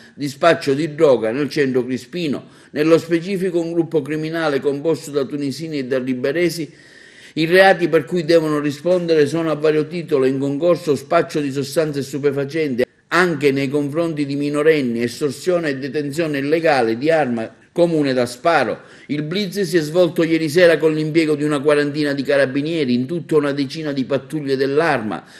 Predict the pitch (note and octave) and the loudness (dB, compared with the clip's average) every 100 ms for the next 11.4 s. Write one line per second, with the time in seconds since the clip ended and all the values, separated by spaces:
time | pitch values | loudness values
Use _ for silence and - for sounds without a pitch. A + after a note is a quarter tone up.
0 | - - - - D3 D#3 E3 F3+ E3 D3+ | -20 -18 -10 4 6 8 6 6 6 4
1 | D3+ E3+ D#3 D3+ D3+ D#3 D3 D3+ F3+ D3 | 4 2 2 2 4 2 2 -4 -2 0
2 | C3+ B2+ A#2+ C#3 D3 D3+ D3+ E3+ D3 D3 | 2 2 2 2 2 2 0 0 2 0
3 | C3+ C#3+ - E3+ D#3 C#3 C3 C#3+ C#3+ C#3 | 0 -4 -2 -4 -2 -4 -4 0 0 0
4 | C#3 F#3 F3+ D3+ C#3+ D3+ D3 - D3 E3+ | 0 0 0 0 0 0 -2 -4 -4 0
5 | E3+ E3+ C#3+ C#3+ D3+ D3 C#3+ E3+ D#3 C3 | 0 0 -4 -2 -2 -2 2 2 2 0
6 | A#2 A#2 C3 - D3 F3 D3+ C3+ - C3+ | -2 0 -4 -4 -6 -6 -4 -4 -2 -4
7 | C3+ C#3+ D#3+ D#3 B2 G#2+ - - - - | -4 -2 0 0 0 -2 -4 -16 -18 -4
8 | C3 B2+ D#3 D3+ E3 F3 F#3 D#3 C#3 C#3+ | -2 2 2 2 0 0 -2 0 0 2
9 | D3 C#3+ D#3+ D#3+ F#3 D#3 B2+ B2+ C#3+ E3 | 2 2 2 -2 -2 0 2 0 -2 -6
10 | C#3 C#3+ A#2 A#2+ B2 B2+ A2+ B2+ A#2+ - | -2 -2 0 -2 0 0 2 0 0 0
11 | D#3+ C3+ F#2 - | 0 0 -4 -12